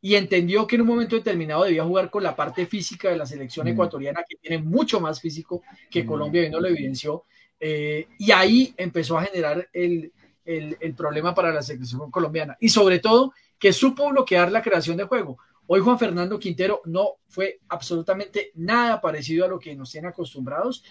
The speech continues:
Speaker 1: eh, pero, pero insisto, porque Ecuador en un momento determinado supo cómo pararse en el medio campo, supo bloquear, porque Juan Guillermo Cuadrado hoy no fue claro en la lateral,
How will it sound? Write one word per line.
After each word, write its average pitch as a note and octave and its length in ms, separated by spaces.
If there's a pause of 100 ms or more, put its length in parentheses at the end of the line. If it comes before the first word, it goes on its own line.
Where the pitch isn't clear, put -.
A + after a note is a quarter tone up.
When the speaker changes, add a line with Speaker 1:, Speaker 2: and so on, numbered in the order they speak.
(300)
Speaker 1:
eh, D#3 180
pero, G3 240 (260)
pero F#3 380
insisto, F3 580 (140)
porque F#3+ 280
Ecuador F#3 360
en G#3+ 100
un A3+ 80
momento A3+ 280
determinado F3 480
supo G#3 360
cómo G#3 240
pararse D3+ 360
en G3 60
el E3+ 60
medio D3+ 280
campo, F#3 320
supo G#3 400
bloquear, F#3 480 (400)
porque F3+ 240
Juan F3 180
Guillermo F3 380
Cuadrado D#3+ 340
hoy F3+ 120
no F#3 140
fue F#3+ 200
claro F#3 280
en F#3 60
la F3 80
lateral, D#3 580